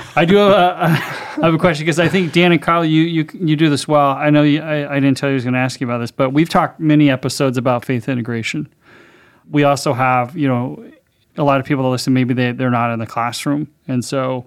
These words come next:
I know that there's a lot that you guys do with your teams that isn't necessarily in a classroom, but I was hoping you could just kinda talk to that. You know, do you have to be a pastor in order to integrate faith in what you do? How do you do that with your teams and lead with integrity? And I don't, either one of you can go first,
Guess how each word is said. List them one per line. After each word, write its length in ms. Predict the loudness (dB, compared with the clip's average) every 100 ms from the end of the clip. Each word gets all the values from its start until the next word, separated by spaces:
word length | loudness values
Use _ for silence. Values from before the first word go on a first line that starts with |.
| -18 _ _ _ _ -6
I 140 | -2
know 280 | 2 2 2
that 240 | 0 -2 -2
there's 160 | -4
a 60 | 0
lot 280 | 0 0 0
that 60 |
you 180 | 0 2
guys 140 | 0
do 100 | 0
with 80 | -2
your 100 | -2
teams 540 | -4 0 2 2 0 -2
that 320 | 0 0 -2
isn't 300 | -2 0 0
necessarily 840 | 0 -2 -8 -8 -6 -6 -6 -6
in 140 | -4 -4
a 100 | -2
classroom, 600 | -4 -4 -6 -8 -6 -6
but 100 | -6
I 60 |
was 100 | -6
hoping 180 | -8 -8
you 60 | -8
could 100 | -10
just 120 | -8
kinda 180 | -4 -4
talk 240 | -6 -10
to 60 | -8
that. 100 | -6
You 100 | -4
know, 80 | -2
do 80 | -2
you 60 |
have 180 | -4 -4
to 60 | -6
be 80 | -8
a 40 |
pastor 400 | -6 -6 -6 -10
in 80 | -8
order 260 | -6 -6 -8
to 60 | -14 -20 _ -6
integrate 340 | -4 -4 -6
faith 220 | -6 -4
in 100 | -6
what 180 | -6 -8
you 60 | -6
do? 180 | -4 -2
How 140 | -2
do 60 | -2
you 100 | 0
do 120 | 0
that 120 | 0
with 80 | 0
your 120 | -4
teams 340 | -2 -2 -2
and 160 | -4 -4
lead 340 | 0 0 -2 -8 -20 _ -4
with 220 | -4 -4
integrity? 720 | -6 -2 -2 -4 -8 -12 -16 _ _ _
And 180 | -2 2
I 80 | 4
don't, 360 | 2 -2 -10 -4
either 180 | 2 2
one 120 | 2
of 80 | -2
you 80 | -4
can 120 | -4
go 120 | -6 -6
first, 560 | -2 -2 -2 -6 -12